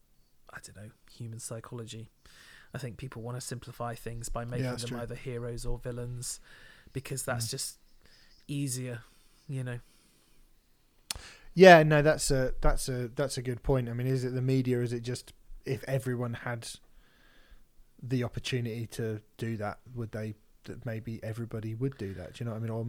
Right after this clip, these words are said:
Speaker 2: Or a lot of people would do that.
Speaker 1: Social
Speaker 2: People
Speaker 1: media
Speaker 2: love a
Speaker 1: suggests
Speaker 2: fucking
Speaker 1: that
Speaker 2: gossip.
Speaker 1: they would. <laughs> Yeah, social
Speaker 2: Yeah,
Speaker 1: media
Speaker 2: people
Speaker 1: suggests they
Speaker 2: love
Speaker 1: would.
Speaker 2: a,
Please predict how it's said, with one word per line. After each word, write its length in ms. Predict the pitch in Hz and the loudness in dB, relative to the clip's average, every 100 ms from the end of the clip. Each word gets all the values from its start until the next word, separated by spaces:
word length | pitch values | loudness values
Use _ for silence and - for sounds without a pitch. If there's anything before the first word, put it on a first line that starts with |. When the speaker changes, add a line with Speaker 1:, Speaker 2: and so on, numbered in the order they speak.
| 117 | -4
Speaker 2:
Or 60 | 120 | -2
a 20 | |
lot 280 | 123 117 - | 0 -2 -6
of 120 | - | -2
people 300 | 117 113 113 | -2 -2 -4
would 160 | 113 - | -4 -4
do 120 | 98 | -6
that. 140 | 95 | -2
Speaker 1:
Social 340 | - 220 240 92 | 4 4 4 2
Speaker 2:
People 60 | 165 | 4
Speaker 1:
media 160 | 160 | 4
Speaker 2:
love 100 | - | 2
a 100 | - | 0
Speaker 1:
suggests 100 | - - | 0 2
Speaker 2:
fucking 260 | - 269 254 | 2 2 4
Speaker 1:
that 60 | 247 | 6
Speaker 2:
gossip. 200 | 269 131 | 6 6
Speaker 1:
they 100 | 233 | 2
would. 180 | 220 - | 0 -6
<laughs> 80 | - 147 - | -8 -8 -4
Yeah, 180 | - - | -4 -4
social 440 | - 190 - 185 | 0 2 4 6
Speaker 2:
Yeah, 200 | 349 262 | 8 8
Speaker 1:
media 160 | 180 127 | 8 6
Speaker 2:
people 120 | 247 | 4
Speaker 1:
suggests 280 | - 262 262 | 4 2 2
they 120 | 277 285 | 2 2
Speaker 2:
love 240 | 277 277 | 2 2
Speaker 1:
would. 100 | |
Speaker 2:
a, 40 | 294 | -2